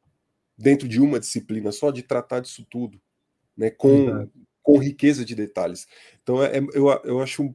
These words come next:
Speaker 1: muito legal, muito interessante o pessoal da graduação tá voltando os olhos pra esse tipo de produto e, e foi bem feito pra esse tipo de, de,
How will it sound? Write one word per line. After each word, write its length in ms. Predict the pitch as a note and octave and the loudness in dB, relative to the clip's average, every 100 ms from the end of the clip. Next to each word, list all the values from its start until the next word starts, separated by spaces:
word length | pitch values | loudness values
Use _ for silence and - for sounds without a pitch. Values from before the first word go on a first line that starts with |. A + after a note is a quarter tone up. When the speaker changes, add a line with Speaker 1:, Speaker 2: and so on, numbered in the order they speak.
| _ | _
Speaker 1:
muito 400 | B2+ C3 D#3+ F#3 | -8 -2 -2 -2
legal, 300 | C3+ A2+ A#2 | -6 -4 -6
muito 300 | A2+ C3 D3 | -6 -6 -8
interessante 500 | - C3 A#2 B2 A#2+ | -8 -10 -10 -12 -12
o 40 | B2 | -12
pessoal 320 | A#2+ - A2+ | -10 -6 -4
da 140 | A2+ | -2
graduação 600 | A#2+ A#2 A2 G#2+ - A#2 - _ _ - _ _ _ _ _ | -4 -4 -4 -4 -4 -4 -6 _ _ -20 _ _ _ _ _
tá 380 | - A#2+ A#2+ A#2 - | 2 4 4 2 -4
voltando 500 | B2 C3+ B2 C#3+ C#3+ | 0 0 2 0 -2
os 120 | G2+ | -2
olhos 260 | A#2 A#2+ - | 0 0 -4
pra 140 | A2+ | -6
esse 180 | A2+ A2+ | -6 -8
tipo 320 | - C3 C3 | -12 -12 -10
de 120 | A2+ | -16
produto 580 | - A#2 G#2 B2+ C#3 D3 | -12 -12 -8 -10 -10 -12
e, 640 | C#3 C#3 C#3+ D3+ D3 D3 - | -10 -8 -6 -6 -8 -8 -10
e 340 | C3+ C#3 - _ | -10 -10 -12 _
foi 240 | - E3+ | 0 2
bem 180 | D3+ F#3+ | 4 0
feito 720 | G#3 - D#3+ G3+ G#3 A3 G#3+ G#3 _ _ _ _ _ _ _ _ _ | -2 -2 -2 -2 -6 -6 -6 -8 _ _ _ _ _ _ _ _ _
pra 260 | - F#3+ - | 0 0 -2
esse 240 | F#3 F#3 D#3 | -6 -6 -10
tipo 320 | - - D#3+ | -12 -8 -8
de, 260 | C#3+ C#3+ | -6 -8
de, 600 | C3 C3 B2+ A#2 G#2+ A#2 | -6 -8 -8 -8 -10 -14